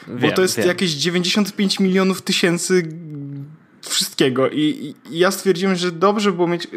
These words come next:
Speaker 1: szczególnie, że ona nie jest droga, przez to, że nie stała się popularna, jest bardzo tania.
Speaker 2: Mhm.
Speaker 1: I na przykład chcę, zalicytowałem jedną z nich za trzysta tam pięćdziesiąt złotych dałem, to jest moje maksimum.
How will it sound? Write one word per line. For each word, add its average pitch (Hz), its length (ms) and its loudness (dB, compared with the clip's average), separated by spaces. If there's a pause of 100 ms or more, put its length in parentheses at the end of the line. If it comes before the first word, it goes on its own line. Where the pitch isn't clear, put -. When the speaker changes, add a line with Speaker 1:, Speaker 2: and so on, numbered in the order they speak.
Speaker 1:
szczególnie, 240 420 2
że 233 60 4
ona 214 120 4
nie 214 140 6
jest 202 160 2
droga, 127 400 2
przez - 200 -6
to, 190 80 2
że 170 180 0
nie 175 80 2
stała 202 200 2
się - 120 -4
popularna, 170 540 2
jest 151 140 0
bardzo 143 300 0
tania. 127 360 -2
Speaker 2:
Mhm. 117 320 -2 (360)
Speaker 1:
I 156 300 2
na 165 120 4
przykład 165 260 0
chcę, - 260 -4
zalicytowałem 165 580 2
jedną 160 240 2
z 143 80 -2
nich 160 100 2
za 147 120 2
trzysta - 340 0
tam 135 180 0
pięćdziesiąt 139 400 -2
złotych 113 260 -2
dałem, 107 280 -6 (380)
to 127 60 -6
jest 120 120 -6
moje 127 140 4
maksimum. 113 500 -2